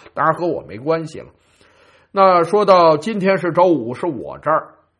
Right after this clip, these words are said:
实际上，作为美国明天上午，美东时间明-，明天上午十点，最高法院可能就会公布对川普关税案的裁决。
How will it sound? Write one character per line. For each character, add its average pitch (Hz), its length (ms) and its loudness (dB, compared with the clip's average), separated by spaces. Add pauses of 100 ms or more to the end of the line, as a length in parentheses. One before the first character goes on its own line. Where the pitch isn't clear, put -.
(140)
实 175 240 -6
际 175 140 -8
上， 151 340 -4
作 156 180 -4
为 165 300 -6
美 120 480 -10
国 139 460 -4
明 156 400 -10
天 165 380 -10
上 135 380 -4
午， 101 260 -14
美 120 200 -14
东 160 160 -12
时 160 140 -16
间 160 160 -6
明-， 120 260 -12
明 147 240 -12
天 160 160 -8
上 120 220 -6
午 113 60 -14
十 143 240 -12
点， 123 380 -12 (720)
最 175 140 -4
高 180 160 2
法 113 220 -8
院 165 340 -6
可 139 100 -12
能 151 160 -10
就 160 160 -6
会 143 140 -8
公 220 340 -10
布 170 420 -6
对 147 260 -6
川 160 320 -8
普 95 240 -18
关 165 360 -6
税 147 260 -10
案 131 280 -6
的 92 320 -12 (220)
裁 127 280 -6
决。 98 360 -12